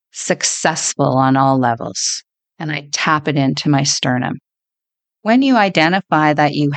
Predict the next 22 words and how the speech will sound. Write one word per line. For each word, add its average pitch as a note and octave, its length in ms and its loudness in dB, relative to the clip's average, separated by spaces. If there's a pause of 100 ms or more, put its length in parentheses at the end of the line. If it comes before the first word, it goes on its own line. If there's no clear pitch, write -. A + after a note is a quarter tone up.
(100)
have D#3+ 360 2
some D#3 460 0
kind D#3+ 520 0
of C#3+ 200 2
negative D3 520 2 (160)
blockages, C3+ 840 -2 (480)
one A3 140 2
of C#4+ 160 0
the G#3 120 2
things E3+ 600 0
that D3+ 160 2
affects D#3+ 680 -4
us C#3+ 240 -2
the D#3 140 -2
most C#3+ 560 0 (680)
are E3+ 160 4
our D#3 140 2
levels D#3 440 0
of D3+ 140 -2
self-worth C#3+ 720 0
and D3 180 -2
self-esteem. C3 920 -2